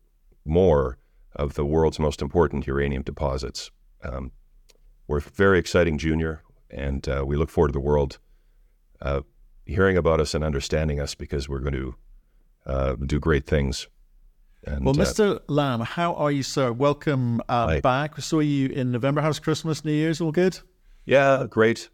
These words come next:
Speaker 1: Family, friends. Uh, I need to, uh, get on an exercise program now, of course, and, and, uh, like the, like everybody, <laughs>
Speaker 2: Good
Speaker 1: because I,
Speaker 2: man.
Speaker 1: I overdid
Speaker 2: I like
Speaker 1: it.
Speaker 2: your attitude. I like your
Speaker 1: Yeah.
Speaker 2: attitude towards
Speaker 1: How are you?
Speaker 2: Christmas.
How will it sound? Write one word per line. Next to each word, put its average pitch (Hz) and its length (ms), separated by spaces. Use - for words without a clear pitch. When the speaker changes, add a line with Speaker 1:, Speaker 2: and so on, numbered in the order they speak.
Speaker 1:
Family, 101 480
friends. 92 640
Uh, 76 380
I 82 120
need 90 220
to, 82 520
uh, 78 400
get 85 160
on 80 160
an 78 120
exercise 78 600
program 78 580
now, 82 280
of 92 160
course, 87 340
and, 76 220
and, 73 280
uh, 73 200
like 78 220
the, 80 200
like 80 200
everybody, 78 560
<laughs> - 80
Speaker 2:
Good 95 240
Speaker 1:
because 151 260
I, 113 120
Speaker 2:
man. 85 160
Speaker 1:
I 90 120
overdid 98 280
Speaker 2:
I 92 40
like 90 80
Speaker 1:
it. 92 80
Speaker 2:
your 131 100
attitude. 117 500
I 123 100
like 127 260
your - 80
Speaker 1:
Yeah. 117 80
Speaker 2:
attitude 107 320
towards 113 280
Speaker 1:
How 104 160
are 98 100
you? 92 80
Speaker 2:
Christmas. 78 260